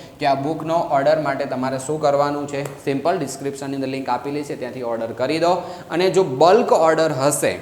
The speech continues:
તો તમને ઘણું બધું ડિસ્કાઉન્ટ પણ પોસિબલ છે અને સાથે સાથે કુરિયર ચાર્જ પણ નહીં લાગે. આ સિંગલ બુક અગર મંગાવો છો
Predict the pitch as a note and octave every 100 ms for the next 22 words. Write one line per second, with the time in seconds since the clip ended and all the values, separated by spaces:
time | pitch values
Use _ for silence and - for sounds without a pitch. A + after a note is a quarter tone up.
0 | - - - - - - - E3 G#2 -
1 | - - - - D3+ D#3+ D#3 C3+ D#3 D#3
2 | - - - - - - - C#3+ C#3 C#3+
3 | E3 D3+ E3 D3 B2+ - D3 D#3+ D#3 E3
4 | D#3+ D#3 E3 E3 E3 E3 E3 E3+ - -
5 | C#3 D3 C#3+ C#3+ C#3+ D3+ C#3+ C#3 C#3 C#3+
6 | - A#2+ A#2 - B2 G#2+ G#2 F#2+ F#2+ A2
7 | B2+ D#3+ F3+ F#3 F3 E3+ E3 D#3 C#3+ C#3
8 | D3 D#3 D#3+ D#3+ D#3+ -